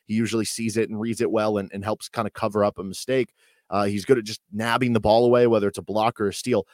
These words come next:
So having him back is, is so crucial, especially against a team that shoots so many threes like Howard does, but it's more crucial for a possible second round meeting with an Arkansas team that has a, a, a lot of athletic wings, or an Illinois team that has some athletic wings like,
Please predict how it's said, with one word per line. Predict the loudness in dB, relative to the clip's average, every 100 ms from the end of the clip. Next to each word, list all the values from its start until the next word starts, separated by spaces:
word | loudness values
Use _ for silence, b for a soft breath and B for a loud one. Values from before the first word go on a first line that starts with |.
| b
So | 0
having | 4 4 4
him | 4
back | 6 4 2
is, | -4
is | -6 -2
so | 2 2
crucial, | 2 -2 0 -4
especially | -2 -4 -2 -4
against | -4 -8
a |
team | -8 -8
that | -8
shoots | -10 -12 -8
so | -6
many | -4 -6
threes | -8 -6 -4 -4
like | -4 -2
Howard | 0 0 2
does, | 2 2 -2 b b -6
but | -6
it's | -4
more | 0 2 2
crucial | 0 0 2 0
for | 2 0
a | 2
possible | 0 0 -4 -8
second | -6 -6 -6
round | -6 -2 -2 -4 _ _ _ -4
meeting | 0 2 2 4
with | 2 2
an |
Arkansas | 2 0 0 0 0
team | -2 -4
that | -2
has | -2 -2
a, |
a, | -2 -2 0 0 0
a |
lot | 0 0
of | 0
athletic | -2 -2 0 0 -2
wings, | -2 -2 -2 -4 -6 -4
or | 0 2 2 -2 -6 _ _ -4
an | -2
Illinois | 0 0 0 0
team | -4 -2
that | 0
has | 0
some | -2
athletic | -6 0 0 0
wings | -6 -6 -6
like, | -6 -8